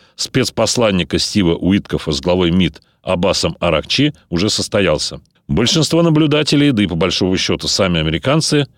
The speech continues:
считают это попыткой режима затянуть время, дабы подавить сопротивление улицы. Понятно, что у Америки достаточно сил, чтобы сокрушить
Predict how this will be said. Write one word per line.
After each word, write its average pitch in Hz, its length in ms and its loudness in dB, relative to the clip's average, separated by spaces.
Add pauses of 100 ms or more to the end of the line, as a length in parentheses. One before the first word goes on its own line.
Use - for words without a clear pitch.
(160)
считают - 460 0
это 127 120 0
попыткой 123 520 0
режима 113 380 2
затянуть 95 460 0
время, 127 300 2
дабы 110 280 2
подавить 85 460 0 (160)
сопротивление 82 1000 -2
улицы. 82 420 -4 (260)
Понятно, 147 360 0
что - 180 0
у - 20 4
Америки 131 400 2
достаточно 95 680 0
сил, 151 240 0
чтобы 92 260 -2
сокрушить 90 560 -2